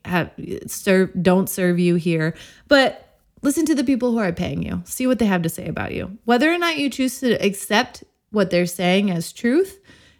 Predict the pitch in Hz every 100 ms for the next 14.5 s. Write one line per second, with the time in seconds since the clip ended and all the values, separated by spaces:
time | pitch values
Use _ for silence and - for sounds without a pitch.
0 | _ 226 208 196 240 330 - - - _
1 | - 208 - - - 175 170 - _ _
2 | _ _ _ _ 254 294 247 214 190 156
3 | 98 95 - - 202 220 226 - 170 160
4 | 151 - - 196 254 247 196 160 156 -
5 | 101 - - _ - _ _ - - -
6 | _ - 208 190 208 196 180 180 175 160
7 | 160 165 165 160 160 156 151 - 165 143
8 | 156 175 175 - 220 196 - _ _ _
9 | - 294 320 269 196 175 175 - - _
10 | 208 202 240 240 233 190 180 180 180 -
11 | 185 185 185 180 185 196 - 185 175 175
12 | 175 - - _ _ _ _ _ _ _
13 | _ _ _ _ _ _ _ - 165 170
14 | - 147 - - -